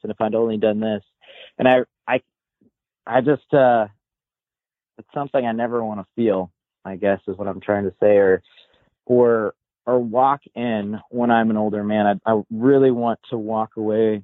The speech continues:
from wrestling, you know, competitively or whatever, and be like,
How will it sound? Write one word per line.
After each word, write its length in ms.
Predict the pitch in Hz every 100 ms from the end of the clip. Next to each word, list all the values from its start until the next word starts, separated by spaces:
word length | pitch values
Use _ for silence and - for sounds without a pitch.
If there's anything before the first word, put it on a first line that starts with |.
| _
from 200 | 110 104
wrestling, 600 | 107 117 - 123 120 117 -
you 160 | 104
know, 120 | 107 92
competitively 880 | 107 - 143 143 135 127 120 131
or 140 | 120 107
whatever, 680 | 101 113 127 127 107 101 - _ _ _ _ _ _
and 340 | 110 107 104
be 100 | 101
like, 220 | 110 107